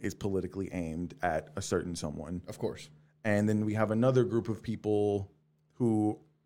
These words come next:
Speaker 1: are using their dissatisfaction with the response to covid nineteen as
Speaker 2: Yeah.
Speaker 1: a political,
Speaker 2: Yeah, of course.
Speaker 1: they're shooting shots.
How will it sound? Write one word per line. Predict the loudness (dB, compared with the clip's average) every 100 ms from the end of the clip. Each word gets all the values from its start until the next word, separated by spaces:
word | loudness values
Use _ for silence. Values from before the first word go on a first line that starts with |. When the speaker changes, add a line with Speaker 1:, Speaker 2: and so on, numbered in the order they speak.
| _ _ _ 4
Speaker 1:
are | 6 8 4 0 -6 -12 0
using | 2 4 2 4
their | 4 4
dissatisfaction | 2 0 4 6 6 4 4 4 4 2 2
with | 2 0
the | -2
response | -2 -2 0 0 -2 -6 -12 0
to | 2 4 2 -2 -8 _
covid | 4 4 4
nineteen | -2 -4 -4 -4 -6 -6 0
as | 2
Speaker 2:
Yeah. | 2
Speaker 1:
a |
political, | 0 2 2 2 0 2 0 -2 -6 -18 _
Speaker 2:
Yeah, | -6 -6 -8
of | -4
course. | 2
Speaker 1:
they're | 2
shooting | 4 2
shots. | 4 4 4 0 -10